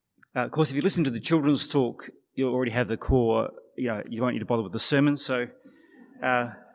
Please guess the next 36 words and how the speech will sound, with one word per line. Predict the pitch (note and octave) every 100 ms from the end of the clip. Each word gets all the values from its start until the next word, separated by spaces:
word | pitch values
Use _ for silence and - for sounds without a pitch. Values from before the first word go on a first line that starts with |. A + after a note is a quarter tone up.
| _ _ -
that's | D#3
the | -
problem | F3 E3
with | C#3
good | D3
children's | - D3 C3 B2+
talks. | D3 D3+ -
They | C3+
take | C#3+ C3+ B2+
the | B2 A#2
centre | - D3+ C3+
of | B2
what | B2+
you're | -
trying | C#3 A#2+
to |
say | - C3 B2
and | A2+ A2+
then | G#2+
just, | A2+ -
you | A#2+
know, |
go, | A#2+ B2+
"Oh, | D3+
well, | A#2+ C3 - -
I | C3 A#2+ - _ -
guess | C#3+
I've | B2+
still | - B2+
got |
to | A#2
do | F#2 C3+
the | A2
preaching." | - C3+ - A#2+ A#2+
So, | - B2 A2+ - - - - - - - -
um, | B2+ A#2+ A2+ G#2